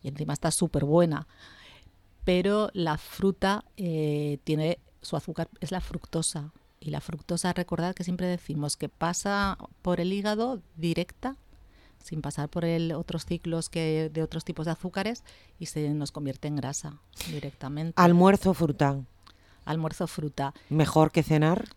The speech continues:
Speaker 1: Mejor que cenar, pero aún así vamos a comer siempre la fruta con proteína. Vamos a mezclarla con algo de proteína. Y vamos a intentar comer, que sé que no es lo, lo bueno, pero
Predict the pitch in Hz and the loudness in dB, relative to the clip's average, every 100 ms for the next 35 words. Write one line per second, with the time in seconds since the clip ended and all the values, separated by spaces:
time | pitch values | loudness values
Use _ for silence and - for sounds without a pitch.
0 | - 170 160 - 170 - 202 196 202 214 | -4 0 0 0 -2 -2 0 2 4 2
1 | - 165 165 165 - 208 226 165 160 175 | 2 2 4 0 0 0 0 -2 0 2
2 | 202 202 190 190 - 190 185 175 170 202 | 2 0 0 -2 -2 -2 -2 -2 -2 -6
3 | 190 220 226 175 165 151 143 135 135 127 | -2 -4 -2 -4 -4 -4 -4 -4 -6 -8
4 | - _ _ - _ _ 151 160 180 170 | -12 _ _ -20 _ _ -12 -8 -4 -4
5 | - - 151 147 143 147 147 - 165 151 | -6 -4 -2 -2 0 -2 -4 -4 -4 -4
6 | - 165 156 156 156 151 147 139 123 123 | -2 -2 0 -2 -4 -6 -4 -4 -4 -6
7 | - - - - - - - 156 156 160 | -10 -20 -20 -20 -20 -20 -10 -6 -2 -2
8 | 180 196 190 185 185 185 175 180 208 - | 0 -2 -2 -2 -2 -2 -2 0 -2 -4
9 | - - 160 175 175 175 180 180 175 170 | -8 -6 -2 0 2 2 4 4 6 6
10 | 170 170 175 175 180 196 190 | 6 4 4 4 4 4 0